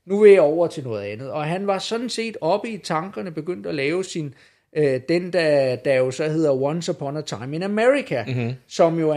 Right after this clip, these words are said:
Speaker 1: en gangsterfilm. Jeg ved ikke, om du har set den, men
Speaker 2: Jeg
Speaker 1: det
Speaker 2: har
Speaker 1: er
Speaker 2: haft den på D V D, i hvert
Speaker 1: Okay.
Speaker 2: fald femten år.
Speaker 1: Okay,
Speaker 2: Men
Speaker 1: fordi
Speaker 2: jeg har aldrig
Speaker 1: det er
Speaker 2: set
Speaker 1: jo,
Speaker 2: den.
Speaker 1: okay, men det er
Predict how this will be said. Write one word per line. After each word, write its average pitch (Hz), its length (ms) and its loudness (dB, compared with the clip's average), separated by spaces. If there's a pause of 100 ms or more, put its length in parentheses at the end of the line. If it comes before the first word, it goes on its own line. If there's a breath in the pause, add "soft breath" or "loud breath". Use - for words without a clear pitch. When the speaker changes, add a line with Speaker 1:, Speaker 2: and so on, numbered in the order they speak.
Speaker 1:
en 156 140 -4
gangsterfilm. 196 600 -2
Jeg 175 100 0
ved 202 100 2
ikke, 202 160 -2
om 170 100 -4
du 139 100 -4
har 123 60 -4
set 185 280 -6
den, 180 100 -14
men 151 100 -8
Speaker 2:
Jeg 120 60 2
Speaker 1:
det 120 60 6
Speaker 2:
har 123 140 6
Speaker 1:
er 127 40 4
Speaker 2:
haft - 200 2
den 165 80 -4
på 156 100 2
D 139 80 0
V 131 140 2
D, 131 80 -2
i 143 140 0
hvert 143 220 6
Speaker 1:
Okay. - 100 2
Speaker 2:
fald 135 160 6
femten 135 460 0
år. 110 180 0 (140)
Speaker 1:
Okay, 233 460 6
Speaker 2:
Men 104 80 -10
Speaker 1:
fordi - 140 4
Speaker 2:
jeg 120 80 6
har 123 80 8
aldrig 127 200 8
Speaker 1:
det 254 140 6
er - 40 6
Speaker 2:
set 220 100 6
Speaker 1:
jo, 202 80 6
Speaker 2:
den. 180 120 2
Speaker 1:
okay, 214 300 4
men 160 240 -6
det 269 260 2
er 233 80 2